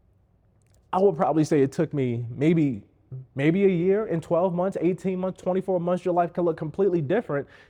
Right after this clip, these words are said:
just by incorporating those small disciplines.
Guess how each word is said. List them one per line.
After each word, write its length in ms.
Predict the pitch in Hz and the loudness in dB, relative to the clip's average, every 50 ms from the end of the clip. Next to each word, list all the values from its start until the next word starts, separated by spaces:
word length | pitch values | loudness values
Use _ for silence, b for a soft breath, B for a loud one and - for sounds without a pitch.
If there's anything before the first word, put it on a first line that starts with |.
| B - | B 0
just 240 | 180 196 196 196 | 0 0 0 0
by 200 | - 165 139 113 | -2 -2 -2 -2
incorporating 760 | - 156 147 - - 190 180 185 - 180 170 165 160 160 151 147 | -2 -4 -4 -4 -4 -4 -4 -4 -2 -2 -2 -2 -2 -2 -2 -2
those 240 | 160 160 160 156 | 0 0 -2 -2
small 280 | - 180 165 156 160 156 | -4 -6 -4 -4 -2 -2
disciplines. 600 | 147 147 185 208 220 175 143 131 101 85 80 - | -2 -2 -4 -4 -4 -6 -6 -8 -10 -10 -12 -14